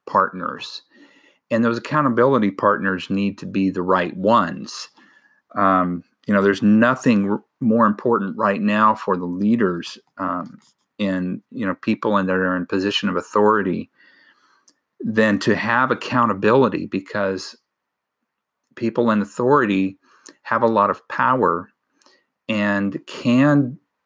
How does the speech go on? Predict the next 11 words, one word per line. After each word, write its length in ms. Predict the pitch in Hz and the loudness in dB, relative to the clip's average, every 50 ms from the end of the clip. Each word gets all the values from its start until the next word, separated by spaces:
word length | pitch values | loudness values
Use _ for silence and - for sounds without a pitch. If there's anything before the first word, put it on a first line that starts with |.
| _ - | _ -10
get 200 | 123 107 110 107 | -2 0 2 2
away 320 | 110 101 95 101 98 101 101 | 2 2 2 2 2 2 0
with 180 | 101 101 92 | -2 -4 -4
doing 340 | 90 92 98 110 143 156 135 | -2 -2 -2 0 0 -2 -2
things 680 | - - 101 90 90 87 87 87 90 - - - - - _ _ _ _ _ _ _ _ - | -4 -4 -6 -6 -4 -4 -6 -6 -8 -8 -12 -14 -18 -20 _ _ _ _ _ _ _ _ 0
that 140 | 107 110 120 | 2 4 4
are 80 | 120 | 4
not 280 | 123 127 143 170 208 - | 4 4 2 2 2 2
right 340 | 104 92 85 82 - - - | 0 0 0 -2 -4 -10 -10
to 140 | - - - | -8 -6 -4
do, 460 | 90 90 87 87 85 87 101 127 | -4 -2 -2 -2 -4 -4 -6 -10